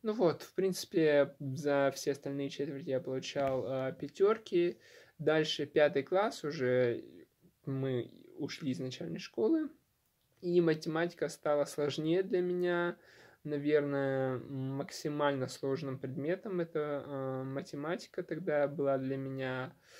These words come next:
А, пот-, ну, по всем предметам у меня всё же пятёрки были, но по математике, а, были, так скажем, проблемы, потому что, например, получаю три пятёрки, потом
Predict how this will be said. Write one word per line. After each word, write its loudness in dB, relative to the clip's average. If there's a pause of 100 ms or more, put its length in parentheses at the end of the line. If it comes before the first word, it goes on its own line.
(300)
А, 2 (240)
пот-, -4
ну, 2
по 4
всем -2
предметам 2
у -4
меня 0
всё -6
же -4
пятёрки 0
были, -2
но 0 (140)
по -6
математике, -2
а, -4 (800)
были, -2
так -6
скажем, -4 (120)
проблемы, 0
потому -12
что, -14
например, -4 (340)
получаю 2
три 0
пятёрки, -2 (160)
потом -6